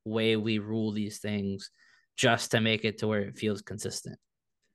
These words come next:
Just one of the many problems with,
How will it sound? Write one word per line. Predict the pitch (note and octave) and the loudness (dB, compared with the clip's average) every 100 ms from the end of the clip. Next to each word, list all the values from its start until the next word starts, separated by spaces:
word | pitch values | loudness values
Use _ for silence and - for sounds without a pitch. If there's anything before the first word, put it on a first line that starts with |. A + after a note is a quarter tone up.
| _ _ _ _ _ _ _ _ _ _ _ _ _ _ _ _ _ _ _ _ _ _ _ _ _ _ _ _ _ _ _ _ _ _ _ _ _ _ _ _ _ _ _ _ | _ _ _ _ _ _ _ _ _ _ _ _ _ _ _ _ _ _ _ _ _ _ _ _ _ _ _ _ _ _ _ _ _ _ _ _ _ _ _ _ _ _ _ _
Just | - - B2+ | -4 0 4
one | B2+ | 6
of | B2 A2+ | 6 6
the | A2+ | 6
many | G#2+ G#2 | 8 6
problems | G2+ G2+ F#2+ F#2+ F#2+ - | 6 4 4 2 -2 -4
with, | F#2 | -6